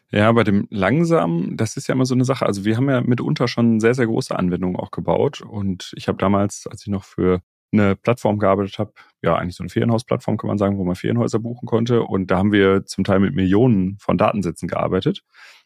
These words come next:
Und dann in diesem klassischen, selbstgebauten Setup von P H P und My S Q L. Und wenn man das vernünftig macht,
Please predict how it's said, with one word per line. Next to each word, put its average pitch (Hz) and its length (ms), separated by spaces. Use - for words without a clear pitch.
Und 92 120
dann 92 220
in 98 80
diesem 98 180
klassischen, 98 480
selbstgebauten - 540
Setup - 360
von 98 320
P 98 140
H 95 60
P 104 180
und 98 80
My 98 120
S 95 120
Q - 100
L. - 280
Und 98 420
wenn 101 180
man 110 80
das - 360
vernünftig 113 600
macht, - 480